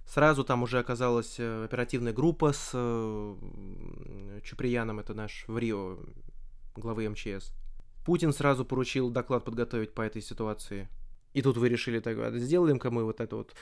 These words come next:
такую вот вылазку. Это всё, я говорю, это всё на фоне того, что в Мариуполе какой творится беспредел в плане, э, В С У, да, что они там творили, что они, в принципе, творят с военнопленными, и теперь ещё вот это. То есть,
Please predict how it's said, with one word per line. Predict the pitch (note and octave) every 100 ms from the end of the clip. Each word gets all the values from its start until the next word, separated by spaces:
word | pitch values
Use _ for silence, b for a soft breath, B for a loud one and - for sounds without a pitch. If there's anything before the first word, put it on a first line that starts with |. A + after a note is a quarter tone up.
| B B B
такую | B2+ B2+ B2+
вот | B2
вылазку. | B2 - C3+
Это | D3+
всё, | - D3+
я | D#3
говорю, | D#3 B2
это | -
всё | C#3+ C3 -
на | C3
фоне | - D#3+ B2+
того, | A#2+ D3+ G#3
что | - C#3+ C3+ A#2+ b b b b b -
в | A2+
Мариуполе | C#3+ D3 B2 A#2 C3+
какой | - - C3
творится | - B2 A#2+ -
беспредел | A2 A2 A#2+ A#2 A2+ G#2+
в |
плане, | - A2+ A2 G#2+ -
э, | - -
В | G#2 A2 A#2+
С | C3
У, | A2+ A2
да, | A#2+ C#3+
что | -
они | A2+
там | G#2+ G#2
творили, | A2+ A2+ A2 G#2+ - B B -
что | - C#3+
они, | C#3+ C#3
в |
принципе, | C#3 C#3 - B2
творят | B2+ B2+ B2+
с | C3
военнопленными, | B2 A#2+ B2 A#2 A#2 A2+ G#2+
и | G#2+
теперь | - C3
ещё | - B2+
вот | B2+ B2
это. | A2
То | - A#2
есть, | A2